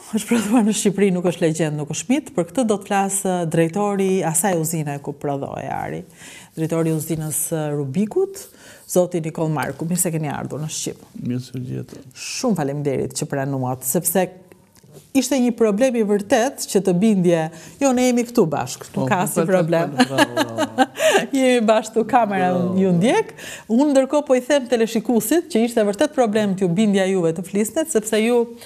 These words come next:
Speaker 1: nuk pranoni, duke qenë se, e, e quani sekret shtetëror.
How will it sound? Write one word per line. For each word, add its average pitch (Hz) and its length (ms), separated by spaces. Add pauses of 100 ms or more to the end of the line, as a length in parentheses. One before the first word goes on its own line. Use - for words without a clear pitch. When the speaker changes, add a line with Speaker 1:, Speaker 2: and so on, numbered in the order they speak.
(340)
Speaker 1:
nuk 233 260
pranoni, 294 500
duke 226 200
qenë 233 200
se, 233 140
e, 196 560
e 180 60
quani 208 300
sekret 202 360
shtetëror. 147 600